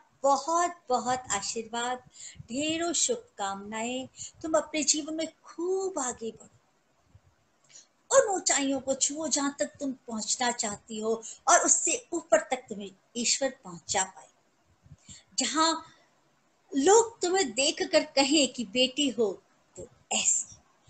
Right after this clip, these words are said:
तुम पर मुझे भी नाज हो, मेरे पूरे परिवार को नाज हो और हमारे समाज को नाज हो कि लोग ये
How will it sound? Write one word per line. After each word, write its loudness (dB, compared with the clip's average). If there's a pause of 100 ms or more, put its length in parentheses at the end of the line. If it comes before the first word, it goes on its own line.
(460)
तुम 4 (120)
पर 4 (140)
मुझे 6
भी 2
नाज 4
हो, 0 (460)
मेरे 4 (180)
पूरे 2 (180)
परिवार 2
को 0
नाज 0
हो 8
और 4
हमारे 2
समाज 2
को -2
नाज -4
हो -8
कि -6
लोग 6
ये 4